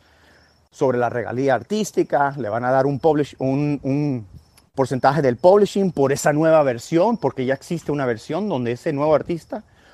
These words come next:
eh, si no es compositor, no le pertenece. Entonces, hay nuevas versiones,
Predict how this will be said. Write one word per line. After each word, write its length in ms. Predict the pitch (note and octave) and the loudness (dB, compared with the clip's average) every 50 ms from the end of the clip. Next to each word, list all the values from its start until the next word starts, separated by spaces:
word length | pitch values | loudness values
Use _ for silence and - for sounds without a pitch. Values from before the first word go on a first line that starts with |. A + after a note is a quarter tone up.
| _ _ _ - - - | _ _ _ -14 -4 0
eh, 340 | C#3+ C3+ B2+ B2 A#2+ B2 A#2 | 0 2 2 2 0 -2 -4
si 200 | - - C#3 A#2+ | -6 -8 -8 -6
no 100 | A#2+ C3+ | -6 -8
es 100 | C#3+ - | -8 -6
compositor, 680 | - E3 C#3+ B2 D3 C3 - B2+ A2+ - D3+ D#3+ F#3 - _ _ _ _ _ _ _ _ | -4 -4 -4 -4 -6 -6 -6 -6 -2 2 4 4 4 2 _ _ _ _ _ _ _ _
no 180 | - C3 C#3+ D3 | -4 0 2 2
le 100 | D3 C#3 | 2 2
pertenece. 800 | A#2 C3 A#2 - - A#2 A#2 D3+ F#3+ A3 - - A#3 G#3 G3 F3 _ _ _ _ _ _ _ _ _ _ _ _ _ _ - | 2 0 -2 -4 -4 -4 -2 0 0 0 -2 -2 -4 -4 -4 -8 _ _ _ _ _ _ _ _ _ _ _ _ _ _ -8
Entonces, 640 | - C#3 B2+ - F3+ F3+ E3+ - - E3+ C#3+ C#3 C#3 | -6 -4 0 0 0 0 0 0 0 2 2 2 2
hay 120 | - C#3+ C#3+ | 2 2 2
nuevas 360 | D3 D#3+ F3 F#3 F3+ F3 C#3+ | 4 4 4 2 2 0 0
versiones, 760 | C#3 D3 C3 C3 - - F3 F3 F3+ G3 G3+ - - - - | -2 -2 -2 -2 0 2 2 2 2 2 -2 -6 -10 -16 -20